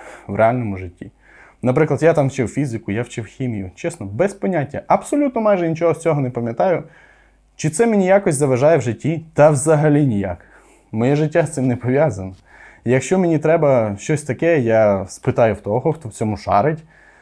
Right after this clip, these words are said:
і він мені поможе. Для чого мені це все вчити?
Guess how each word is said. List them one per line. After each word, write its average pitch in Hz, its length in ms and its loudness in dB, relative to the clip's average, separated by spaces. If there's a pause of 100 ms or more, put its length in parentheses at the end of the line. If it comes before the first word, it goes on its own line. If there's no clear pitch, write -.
(220)
і 95 80 -4
він 101 140 0
мені 139 160 2
поможе. 202 540 0 (420)
Для 110 260 -4
чого 156 300 0
мені 113 200 -2
це - 120 -6
все 123 160 -4
вчити? 101 480 -6